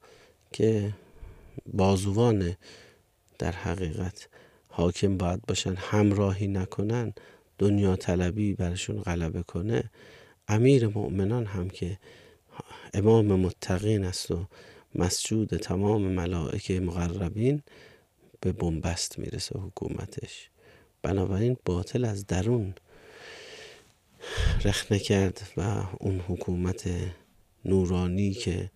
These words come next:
افسانه بود، حکومت علوی در روی زمین، حکومتی که چنان عدالت درش حاکمه که برادر حاکم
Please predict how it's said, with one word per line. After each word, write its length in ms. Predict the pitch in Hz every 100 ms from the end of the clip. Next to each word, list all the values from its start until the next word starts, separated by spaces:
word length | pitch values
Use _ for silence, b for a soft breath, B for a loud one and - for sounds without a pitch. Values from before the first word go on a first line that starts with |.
| B B B B B B B _ - - - - -
افسانه 680 | 98 - - 101 95 107 120
بود، 380 | 95 78 - -
حکومت 840 | 80 - 71 65 80 - 73 -
علوی 460 | - 78 67 73 69
در 200 | - - - _ _ _ _ -
روی 320 | - 65 64
زمین، 420 | - - - - _ - b b b
حکومتی 680 | - - - 80 87 92 90
که 320 | - 82 78 - B B B B B B B _ _ _ _
چنان 380 | - 98 113 113
عدالت 580 | - 98 101 92 98 107
درش 320 | 85 87 95
حاکمه 680 | - 92 87 - 90 98 101
که 160 | - 87
برادر 600 | 104 95 95 95 117 113
حاکم 600 | 98 90 87 - 90